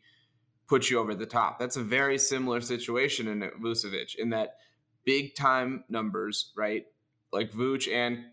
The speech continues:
Cousins back in twenty seventeen or eighteen when he was traded, putting up really monster numbers, but not moving the needle on wins.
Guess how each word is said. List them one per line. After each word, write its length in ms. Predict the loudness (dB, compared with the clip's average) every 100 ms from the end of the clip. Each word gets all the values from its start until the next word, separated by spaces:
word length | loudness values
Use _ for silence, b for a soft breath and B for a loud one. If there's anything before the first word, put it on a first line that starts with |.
| 0
Cousins 420 | 2 2 -2 -2
back 320 | 0 0 -2
in 100 | -6
twenty 280 | -4 -4 -2
seventeen 420 | -4 -4 -4 -4
or 60 | -2
eighteen 320 | -2 -4 -6
when 80 | -6
he 60 |
was 80 | -6
traded, 480 | -2 0 0 -4 -4
putting 240 | -4 0
up 200 | -2 -2 -4
really 260 | -2 0
monster 420 | 0 -2 -2 -4 -2
numbers, 400 | 0 2 -2 -2
but 140 | -2
not 240 | 0 0
moving 280 | 0 -2 -2
the 80 | -2
needle 260 | -4 0 0
on 180 | 0
wins. 400 | 0 -2 -2 -4